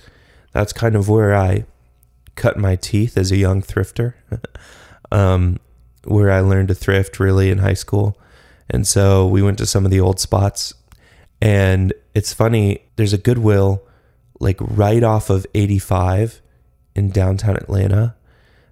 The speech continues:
that, um, I told Aaron, I actually remember when this Goodwill opened up. And it's kind of, like,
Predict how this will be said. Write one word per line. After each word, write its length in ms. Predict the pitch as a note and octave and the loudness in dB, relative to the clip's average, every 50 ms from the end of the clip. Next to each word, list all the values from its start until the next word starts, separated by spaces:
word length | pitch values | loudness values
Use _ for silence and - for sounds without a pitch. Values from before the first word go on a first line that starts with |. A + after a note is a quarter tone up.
| _ - | _ -4
that, 380 | - G#2+ G2+ G2 F#2+ - - - | 0 2 2 2 2 0 0 0
um, 460 | G2+ F#2+ F#2 F#2 F2+ F2+ F2+ G2 - _ _ _ _ _ _ _ _ _ _ _ - | 2 2 2 2 0 0 -2 -4 -6 _ _ _ _ _ _ _ _ _ _ _ -4
I 60 | G#2+ | -4
told 240 | - - A2+ A2+ G#2+ | 0 2 2 2 4
Aaron, 280 | G2+ G#2 G#2+ G#2 G#2 - | 4 2 2 0 0 0
I 100 | - G2+ | 0 0
actually 360 | G2+ G#2 G#2 - - A#2 A2 | 0 0 -2 -2 0 0 2
remember 500 | G2+ G2 F#2+ F#2+ F#2 F#2+ G#2+ A2 G#2 G2 | 2 2 2 2 2 0 0 0 0 0
when 160 | F#2+ G2+ G2 F#2+ | 0 0 0 0
this 200 | F#2+ F#2 - - | -2 -2 -4 -4
Goodwill 360 | - G2+ G2 G2 F#2+ F#2 - - | -2 -2 -2 0 0 -2 0 0
opened 340 | G2 F#2+ - G2+ F2+ F2+ F2+ | -2 -2 0 -2 -2 0 2
up. 280 | F2+ F2+ - - - - - - - - - - - _ _ _ _ - | 2 0 0 -2 -6 -14 -20 -20 -20 -20 -20 -20 -20 _ _ _ _ -2
And 120 | A2 A2 | 0 0
it's 200 | G#2+ G#2+ - - | 0 0 -2 -6
kind 340 | - - G2+ G2+ G#2 A2+ B2+ | -4 -2 0 0 0 0 0
of, 180 | C3+ C#3+ C3+ B2 | 0 -2 -2 0
like, 420 | B2+ A#2 G#2+ G2+ G2 - - _ | 0 0 0 0 -2 -6 -14 _